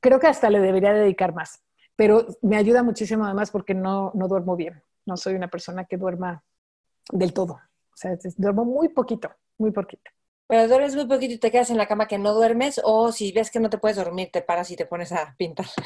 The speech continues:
Speaker 2: <laughs>
Speaker 1: A veces hago eso. Y cuando me pongo a pintar o me pongo a leer o algo así, me ayuda porque me distraigo. Lo que ya me di cuenta es que me despiertan mis propios pensamientos.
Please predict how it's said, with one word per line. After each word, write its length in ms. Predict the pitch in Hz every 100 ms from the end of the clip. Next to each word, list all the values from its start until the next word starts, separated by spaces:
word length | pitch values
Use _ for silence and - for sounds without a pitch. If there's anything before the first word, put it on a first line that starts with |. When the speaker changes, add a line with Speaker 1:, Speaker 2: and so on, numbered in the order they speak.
| -
Speaker 2:
<laughs> 360 | 220 226 202 -
Speaker 1:
A 120 | 240
veces 360 | 269 262 320
hago 200 | 262 226
eso. 200 | 220 370 - _ _ -
Y 240 | 214 202
cuando 220 | 196 226 220
me 100 | 214
pongo 200 | 254 285
a 80 |
pintar 340 | 269 208 233 240
o 40 |
me 120 | 226
pongo 200 | 202 226
a 40 | 233
leer 320 | 208 202 220
o 100 | 214
algo 180 | 208 214
así, 280 | 196 302 359
me 120 | 214
ayuda 300 | 190 214 262
porque 200 | 208 190
me 100 | 185
distraigo. 420 | 180 - 208 226
Lo 160 | 240 220
que 100 | 233
ya 120 | 254
me 100 | 302
di 100 | 294
cuenta 260 | 302 247 254
es 100 | 247
que 160 | 240
me 200 | 226 214
despiertan 500 | 220 214 240 233 254
mis 120 | 240 -
propios 480 | 214 196 226 220
pensamientos. 720 | - 196 190 196 185 180 -